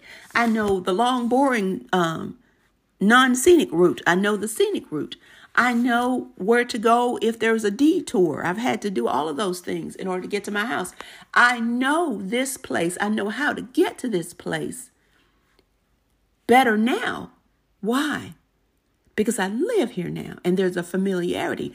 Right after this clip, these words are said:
Friend, you can become so, so, so familiar with the scriptures. You can be in your Bible so often that you know the neighborhood.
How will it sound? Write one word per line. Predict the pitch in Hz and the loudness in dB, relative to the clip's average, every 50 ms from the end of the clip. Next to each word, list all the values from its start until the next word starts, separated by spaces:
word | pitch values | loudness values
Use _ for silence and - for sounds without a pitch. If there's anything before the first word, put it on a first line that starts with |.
| - - - | -14 -20 -16
Friend, | - - 262 277 277 302 320 339 359 359 - _ _ _ _ _ - | -6 0 2 2 4 2 0 0 -4 -6 -8 _ _ _ _ _ -4
you | - 190 240 370 415 | 2 6 8 8 8
can | - - 339 277 | 6 2 0 2
become | 190 220 - - 254 196 185 | 2 0 -2 -2 -2 -2 -2
so, | 180 - - 214 208 | -2 -2 -2 -2 -2
so, | 202 - - - - - - - 247 226 208 180 - - | -2 -4 -6 -8 -12 -8 -2 0 0 0 0 -2 -6 -12
so | - - - - 294 285 285 311 311 320 311 311 302 - _ _ _ - - | -12 -8 -4 -2 0 2 2 2 0 0 -2 -4 -6 -12 _ _ _ -20 -20
familiar | - - - 233 226 220 233 247 262 277 285 277 240 220 | -8 -2 2 4 4 6 6 4 4 4 4 4 4 2
with | 202 190 226 233 233 | 2 2 0 -2 -2
the | - 180 | -6 -10
scriptures. | - - - 240 240 247 247 - - - - - - - - _ _ _ _ _ _ _ - | -10 -8 -4 -4 -4 -4 -6 -10 -10 -10 -12 -14 -16 -18 -20 _ _ _ _ _ _ _ 2
You | 240 277 | 4 4
can | 294 330 311 226 | 6 6 4 4
be | 208 254 262 | 4 2 2
in | 262 240 | 2 2
your | 240 240 | 0 0
Bible | 220 233 214 220 196 180 | 2 2 2 2 2 -2
so | 185 - - 269 - | -4 -6 -6 -8 -6
often | - 208 226 240 240 - - - - _ _ _ _ _ _ _ _ _ _ _ _ _ _ _ _ _ _ _ _ _ _ - | -6 -4 -4 -6 -6 -10 -14 -16 -16 _ _ _ _ _ _ _ _ _ _ _ _ _ _ _ _ _ _ _ _ _ _ 2
that | 247 262 262 | 2 4 6
you | 262 311 330 | 8 6 8
know | 311 320 330 370 | 8 6 6 4
the | 381 339 | 4 2
neighborhood. | 330 381 427 539 494 392 277 233 220 170 147 - - | 2 0 0 -2 -2 -2 -2 -2 -2 -4 -4 -4 -8